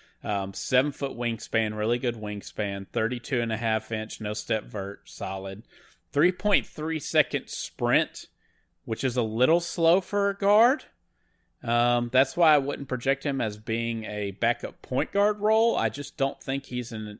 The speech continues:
an, an, uh, a creator, initiator of an offense.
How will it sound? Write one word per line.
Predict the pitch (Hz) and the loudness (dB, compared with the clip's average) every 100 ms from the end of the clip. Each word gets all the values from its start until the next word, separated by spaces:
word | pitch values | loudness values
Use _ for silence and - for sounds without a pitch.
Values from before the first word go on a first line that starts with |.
| - | -10
an, | 120 107 _ _ | -8 -8 _ _
an, | 107 101 104 - | -12 -8 -10 -10
uh, | 113 101 95 90 - _ _ _ _ _ _ _ _ | -8 -8 -8 -12 -16 _ _ _ _ _ _ _ _
a | 127 - | -10 -10
creator, | - 120 107 113 147 185 202 - | -4 -2 2 2 2 0 -2 -6
initiator | 113 113 131 - 170 160 185 202 220 _ _ _ _ _ _ - | -2 0 0 0 0 0 0 -2 -4 _ _ _ _ _ _ -2
of | 120 131 135 - - _ | 4 6 4 -2 -16 _
an | - 123 113 | -8 -6 -4
offense. | 120 147 - 208 220 - - | 2 2 2 0 0 -6 -12